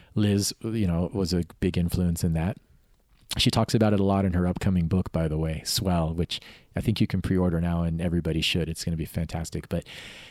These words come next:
you know, uh, she talks about how everybody has their own voyage, the, you know, their own, um, vehicle through life. And, and, uh, and I was like, "Wow," you know, and in fact, I, I should probably give her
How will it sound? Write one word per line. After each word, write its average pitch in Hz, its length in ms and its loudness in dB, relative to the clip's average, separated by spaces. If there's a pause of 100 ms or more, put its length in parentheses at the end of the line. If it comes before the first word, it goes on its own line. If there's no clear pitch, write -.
(120)
you 104 120 2
know, 92 220 2 (100)
uh, 90 300 0
she - 160 0
talks 110 240 2
about 95 380 4
how 92 180 4
everybody 90 340 2
has 87 280 0
their 87 160 4
own 85 320 2 (200)
voyage, 85 600 0
the, 87 120 -2
you 87 180 -2
know, 85 80 2
their 85 180 2
own, 87 260 2
um, 82 280 0
vehicle 90 640 -2
through 90 220 -4
life. 85 360 -4
And, 82 220 -2 (720)
and, 101 180 0
uh, 90 200 -2 (140)
and 82 100 -4
I - 40 -4
was 92 120 -6
like, 101 100 -10
"Wow," 180 300 -2
you 101 100 2
know, 95 160 2
and 107 80 0
in 117 80 0
fact, - 320 0 (180)
I, - 180 -8
I 107 60 -4
should 117 300 -2 (400)
probably 117 400 0
give 98 200 -2
her 95 200 0